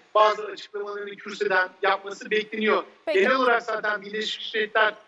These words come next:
Speaker 1: tam olarak kurumsal işlevini yapsaydı Suriye'deki bu mülteci akınına öncelikle,
Speaker 2: Olmaz.
Speaker 1: e, önlem alır ve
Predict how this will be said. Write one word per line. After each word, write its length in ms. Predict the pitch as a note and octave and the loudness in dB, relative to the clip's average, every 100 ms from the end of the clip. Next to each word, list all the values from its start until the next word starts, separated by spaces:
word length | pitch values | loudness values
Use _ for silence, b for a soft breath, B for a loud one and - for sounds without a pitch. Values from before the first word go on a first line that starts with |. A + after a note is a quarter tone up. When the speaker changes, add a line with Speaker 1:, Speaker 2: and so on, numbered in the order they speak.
| _ - | _ -2
Speaker 1:
tam 180 | A#3+ | 0
olarak 380 | C4 A#3+ G#3+ G3+ | 0 0 0 -2
kurumsal 480 | G3+ F#3+ F#3 F#3 F3+ - | -8 -12 -4 -2 -2 -6
işlevini 380 | - G3+ G3+ F#3+ | -10 -8 -2 2
yapsaydı 600 | F#3 F#3 G3+ G3+ C4 B3+ - _ | 2 2 0 0 0 -2 -10 _
Suriye'deki 720 | - A#3+ A#3 G#3+ G3+ - A#3+ | -6 0 4 4 2 -2 -6
bu 40 | A3 G#3 | -6 -2
mülteci 460 | G#3+ F3+ G#3+ G#3+ A3 | 0 0 0 4 4
akınına 1080 | F#3+ G#3 G#3+ A3+ A#3+ - _ G3 A3 A#3 A3+ F#3 | 4 2 2 2 0 -8 _ 0 2 2 -2 -12
öncelikle, 540 | F3+ F3+ E3 E3+ E3+ D#3+ | -8 -8 -8 -4 -4 -4
Speaker 2:
Olmaz. 340 | F#3+ E3 D3 | -8 -10 -8
Speaker 1:
e, 40 | E3+ | -4
önlem 500 | E3+ F#3 F#3 G3+ F#3 | -2 -2 0 0 0
alır 280 | F#3 F3 | 0 0
ve 220 | E3+ E3+ | 0 -2